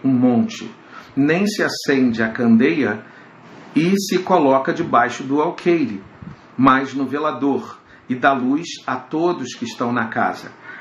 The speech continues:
Assim resplandeça a vossa luz diante dos homens,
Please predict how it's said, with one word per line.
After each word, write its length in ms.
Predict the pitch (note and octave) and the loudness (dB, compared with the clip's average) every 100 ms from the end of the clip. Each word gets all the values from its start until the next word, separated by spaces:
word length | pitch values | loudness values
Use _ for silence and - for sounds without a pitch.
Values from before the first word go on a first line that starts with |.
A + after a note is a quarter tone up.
| - | -2
Assim 500 | C3 - - C#3 F3 | -2 -2 -2 0 0
resplandeça 920 | C3 D3+ D3+ - C#3 B2 C3+ D#3 D3 | -2 -2 -2 2 4 6 4 0 -2
a 60 | A2+ | 0
vossa 380 | B2+ E3 - C3+ | 2 0 0 0
luz 280 | B2+ C#3 - | 2 2 0
diante 400 | A#2+ A#2+ E3+ F3 | 0 0 0 -2
dos 240 | F3 C3+ | -2 0
homens, 320 | B2 A#2 B2 | 2 4 2